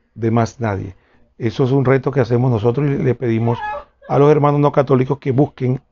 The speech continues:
en la Biblia un solo texto que hable de los hijos de María. Solo se habla siempre, sí, del hijo de María, que es Jesús, o se le pone el otro apelativo, la madre de Jesús, de más nadie, ¿no?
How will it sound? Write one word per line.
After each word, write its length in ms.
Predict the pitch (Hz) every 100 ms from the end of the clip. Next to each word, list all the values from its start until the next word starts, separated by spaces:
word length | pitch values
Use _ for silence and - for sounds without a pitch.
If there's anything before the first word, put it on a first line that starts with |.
| _ -
en 160 | 135 160
la 80 |
Biblia 380 | 147 139 135 151 - - - -
un 240 | 214 214
solo 300 | - 185 160
texto 400 | - 160 - 170
que 160 | 143 127
hable 280 | 127 151 - _ _ _ -
de 120 | 131
los 260 | 127 127 - _
hijos 340 | - 170 - 147
de 80 | 127
María. 480 | 117 113 110 - - _ _ _ _
Solo 380 | - - 147 151
se 180 | - 143
habla 280 | 139 147 -
siempre, 420 | - - 131 151
sí, 380 | - - 127 95 _ _ -
del 460 | 123 117 151 185 - _ _
hijo 340 | 185 180 - 151
de 140 | 135
María, 420 | 123 117 107 95 _ _ _ _ _ _ _
que 120 | 127
es 120 | 123
Jesús, 440 | - - 135 - _ _ _
o 160 | 156 151
se 180 | 180
le 80 | 175
pone 300 | 139 156 143
el 100 | 139
otro 200 | 135 147
apelativo, 540 | 139 156 - 147 147 - _ _ _ -
la 260 | 127 127
madre 460 | 120 117 120 120 120
de 100 | 117
Jesús, 400 | 113 110 127 - _ _ _
de 160 | - 123
más 220 | 127 120
nadie, 420 | 117 107 104 101 _ _ _
¿no? 240 | - 110